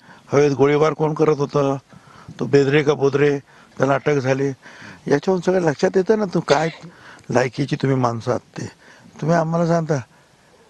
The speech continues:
आज आम्ही जे आहेत सत्तावन्न वर्ष, अठ्ठावन्न वर्ष या राजकारणामध्ये आहोत आणि मला कळतं की आम्ही सरकारमध्ये आहोत, आमची जबाबदारी आहे की दंगल घडू देऊ नये,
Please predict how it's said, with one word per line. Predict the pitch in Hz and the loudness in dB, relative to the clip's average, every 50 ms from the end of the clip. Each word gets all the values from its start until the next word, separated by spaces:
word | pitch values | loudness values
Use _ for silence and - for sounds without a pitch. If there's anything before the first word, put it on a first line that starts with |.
| _ - | _ -4
आज | 139 143 147 147 | -2 -2 0 0
आम्ही | 143 139 156 156 | -2 0 0 0
जे | 147 165 147 | 0 0 0
आहेत | 131 131 147 165 - - - - - _ - - | 2 2 0 -2 -4 -6 -20 -20 -20 _ -4 -4
सत्तावन्न | 151 - - - 175 160 156 160 151 147 | -4 -2 0 -2 0 0 0 -2 -2 -4
वर्ष, | 147 139 - - 165 156 - - - - - - - - | -4 -4 -2 -2 -2 -2 -2 -6 -20 -20 -20 -14 -8 -6
अठ्ठावन्न | - 135 - - 143 151 147 139 | -6 -4 -4 -2 -2 -2 0 0
वर्ष | 139 135 - - | -2 -2 -2 -2
या | 156 143 139 147 147 131 - - - - - _ - - | -2 0 2 0 0 0 -4 -10 -20 -20 -20 _ -4 -2
राजकारणामध्ये | 127 131 127 120 - 135 131 127 127 127 113 110 110 113 113 | -2 -2 -2 -4 -8 -6 -6 -4 -4 -4 -6 -6 -8 -10 -10
आहोत | - - - - - _ _ _ _ _ _ _ _ _ - - - _ _ _ _ _ _ - | -14 -14 -18 -20 -20 _ _ _ _ _ _ _ _ _ -20 -20 -20 _ _ _ _ _ _ -12
आणि | 151 127 135 | -6 -6 -4
मला | 135 139 147 147 | -2 -2 -4 -2
कळतं | 135 139 143 170 170 165 - 95 - _ - - - - - - _ _ _ _ _ _ _ _ - | -2 0 -2 -2 -2 -4 -10 -10 -12 _ -20 -20 -20 -20 -20 -20 _ _ _ _ _ _ _ _ -12
की | 127 127 113 - - _ _ _ - | -12 -12 -12 -12 -20 _ _ _ -14
आम्ही | - 123 127 139 | -10 -6 -6 -4
सरकारमध्ये | 127 - 127 117 - 135 135 139 131 127 123 123 131 123 | 0 -2 -2 -2 -2 -2 -2 -2 -2 -2 -2 -2 -2 -2
आहोत, | 113 98 101 113 - - | -2 -2 -6 -8 -10 -12
आमची | - - - - 117 107 - 135 | -16 -16 -12 -12 -10 -6 -4 -4
जबाबदारी | 120 104 117 131 156 170 170 160 147 135 127 113 | -2 0 0 0 0 0 -2 -4 -2 -2 -2 -2
आहे | 113 123 - - _ _ _ _ _ _ _ _ | -4 -4 -6 -10 _ _ _ _ _ _ _ _
की | - 131 | -12 -6
दंगल | 117 131 127 127 135 139 123 | -2 0 0 2 2 0 0
घडू | 104 110 110 120 | -2 -4 -6 -4
देऊ | 113 120 117 117 113 | -2 -2 -2 -2 -4
नये, | 117 | -8